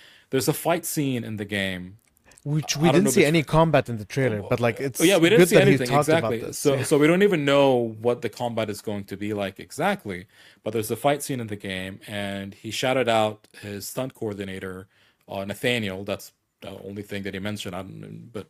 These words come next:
Speaker 1: Nathaniel, did I say Nathaniel?
Speaker 2: Mm.
Speaker 1: Nathaniel. Yeah, so, uh, Nathaniel apparently sat down with the both of them to kinda, like, discuss, uh, this, the story of this fight.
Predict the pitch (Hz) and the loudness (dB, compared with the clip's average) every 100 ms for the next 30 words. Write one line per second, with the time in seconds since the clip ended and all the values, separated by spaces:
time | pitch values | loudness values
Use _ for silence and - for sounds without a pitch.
0 | - 110 107 131 127 110 98 _ _ - | -10 -8 0 0 0 -2 -6 _ _ -20
1 | - 117 151 185 - 113 120 139 196 220 | -10 -2 0 0 -2 -2 -4 -4 -4 -8
2 | _ _ _ _ - 147 135 196 180 92 | _ _ _ _ -10 -4 0 2 0 -4
3 | 107 - - - - - 120 98 123 131 | -10 -20 -20 -20 -14 0 2 2 0 2
4 | 110 104 107 110 107 104 98 95 - 120 | 2 0 0 0 2 2 0 -4 -10 -6
5 | 110 151 185 147 139 143 135 - 120 117 | 0 2 4 4 2 0 0 0 0 2
6 | 117 113 101 104 110 107 110 104 95 95 | 0 0 -4 -4 -2 -2 -4 -6 -8 -10
7 | 107 120 117 113 107 104 - 113 101 - | -12 -6 -4 -4 -6 -10 -6 -4 -4 -6
8 | - _ _ _ _ - 104 98 95 92 | -14 _ _ _ _ -8 -4 -2 -4 -6
9 | 101 - - 104 - 139 139 131 120 110 | -10 -10 -8 -6 0 4 4 2 0 -4
10 | 98 98 - 117 98 92 - | -6 -10 -4 0 0 -2 -16